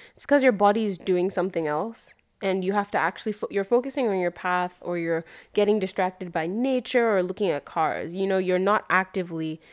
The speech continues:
very intensely thinking about something, or you're listening to your music, right? So it's like, it's like your brain is active, but also still passive in some weird way, right? 'Cause you're not focusing on just one task.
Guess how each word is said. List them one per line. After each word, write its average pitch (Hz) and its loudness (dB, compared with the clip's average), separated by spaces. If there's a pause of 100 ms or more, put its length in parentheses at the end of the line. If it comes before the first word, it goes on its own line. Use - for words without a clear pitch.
(240)
very 180 2
intensely 170 -2
thinking 170 -4
about 147 -8
something, 131 -10
or 269 2
you're 285 2
listening 277 0
to 240 -4
your 196 0
music, 190 -2
right? 170 -2
So 196 -2
it's 185 -2
like, 185 0 (400)
it's 277 0
like 294 4
your 233 4
brain 254 4
is 208 2 (200)
active, 226 0
but 196 2
also 190 0
still 170 -2 (280)
passive 175 -8 (100)
in 196 0
some 226 0
weird 196 0
way, 170 -4
right? 185 0
'Cause 202 -8
you're 214 0
not 254 0 (420)
focusing 214 0
on 175 -2
just 175 -6
one 165 -6
task. - -14